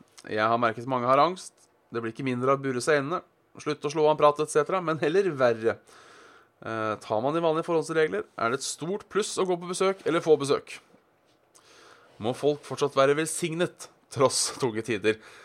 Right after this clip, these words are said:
sier en mann med omtanke for, for kreti og pleti rundt oss. Det er for så vidt sant.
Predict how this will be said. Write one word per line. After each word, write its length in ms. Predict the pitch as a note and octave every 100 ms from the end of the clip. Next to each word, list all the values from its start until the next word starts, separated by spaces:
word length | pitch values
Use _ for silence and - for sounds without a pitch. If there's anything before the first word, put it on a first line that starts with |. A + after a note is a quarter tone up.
| - _
sier 260 | - C3+ B2+
en 100 | B2
mann 200 | A2+ A2+
med 100 | A2+
omtanke 540 | A2+ G2+ G#2 G2 C#3
for, 300 | D3 F#3+ E3
for 640 | B2 - - - - D#3 D3+
kreti 340 | B2 A2 B2+
og 80 | A#2+
pleti 280 | G#2 F#2+ G2
rundt 160 | E2 -
oss. 160 | - - - - _
Det 120 | - D#3+
er 60 |
for 100 | A2
så 100 | -
vidt 160 | G#2 -
sant. 320 | - - -